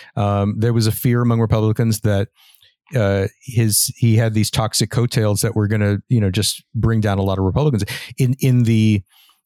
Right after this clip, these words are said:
uh, you know, close to two months since Election Day, uh, you know, Trump has vented about his loss and, and said it was, you know, the result of fraud.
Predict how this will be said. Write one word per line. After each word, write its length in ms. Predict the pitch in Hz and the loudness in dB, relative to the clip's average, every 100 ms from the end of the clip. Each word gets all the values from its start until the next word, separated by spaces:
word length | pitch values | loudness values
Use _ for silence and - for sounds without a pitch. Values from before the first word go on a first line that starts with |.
| _ 110 | _ -2
uh, 380 | 101 98 - 117 _ _ _ 135 | 0 0 -2 -4 _ _ _ -2
you 80 | |
know, 80 | 107 | -2
close 220 | - 143 - | 0 -2 -2
to 100 | - | -2
two 200 | - 135 | 0 2
months 460 | 120 131 - - - | 2 0 0 -2 -2
since 560 | - 117 113 - - - | -2 0 0 0 -2 -2
Election 380 | 117 143 - 117 | 0 0 0 2
Day, 320 | 104 101 104 - - - - | 2 2 0 -4 -14 -14 -4
uh, 280 | 107 95 98 - | -2 0 -2 -2
you 100 | 117 | -2
know, 100 | 98 | -2
Trump 260 | - 117 110 | -2 0 0
has 120 | 104 | 0
vented 400 | 101 110 110 110 | 0 0 0 -2
about 240 | 98 95 | -2 -2
his 140 | 101 98 | -2 -2
loss 320 | 98 98 - | -2 -2 0
and, 160 | 101 98 | 0 0
and 220 | 95 92 | -2 -2
said 160 | 104 | -2
it 80 | 95 | 0
was, 200 | 95 - | 0 -2
you 100 | 117 | -2
know, 60 | 98 | -2
the 80 | 95 | 0
result 360 | 95 101 95 | 0 -2 -4
of 120 | 90 - | -8 -4
fraud. 360 | 120 117 113 | 0 0 0